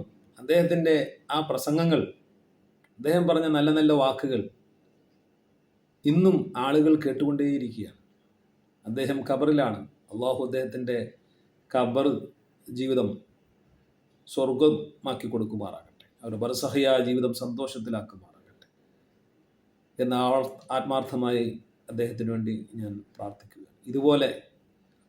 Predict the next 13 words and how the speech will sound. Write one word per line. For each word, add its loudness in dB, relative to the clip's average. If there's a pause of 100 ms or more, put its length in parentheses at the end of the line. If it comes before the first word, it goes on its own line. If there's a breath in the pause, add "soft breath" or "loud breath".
(120)
അദ്ദേഹത്തിൻ്റെ 4
വീഡിയോ 8 (120)
കണ്ടുകൊണ്ട്, 2 (840)
അതിലൂടെ 6 (200)
അറിവുകൾ 4 (140)
ശേഖരിച്ചുകൊണ്ട്, -8 (1160)
അതിലൂടെ 4 (440)
ജീവിതം 6
നന്നാക്കുന്നവർ, -4 (1000)
അദ്ദേഹത്തിന് 4
വേണ്ടി 0 (840)
പ്രാർത്ഥിക്കുന്നവർ, -6 (1500)
ഒരു 6